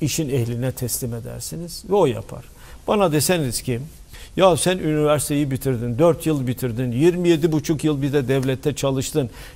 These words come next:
Gel bakalım şu ceketi dik kardeşim, üniversite mezunusun sen." Dikebilir miyim? Hayır.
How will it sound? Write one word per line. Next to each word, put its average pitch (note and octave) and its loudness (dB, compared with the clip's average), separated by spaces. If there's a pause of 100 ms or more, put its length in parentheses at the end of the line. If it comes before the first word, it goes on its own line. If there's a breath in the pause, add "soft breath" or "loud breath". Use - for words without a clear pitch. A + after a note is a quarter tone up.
(120)
Gel A#3+ 8
bakalım E3+ 4
şu G3 0
ceketi E3 2
dik E3 0
kardeşim, B2+ -2
üniversite E3 4
mezunusun A#2+ -2
sen." A2+ -10 (560 soft breath)
Dikebilir D#3+ -4
miyim? G3 -6
Hayır. C#3 -6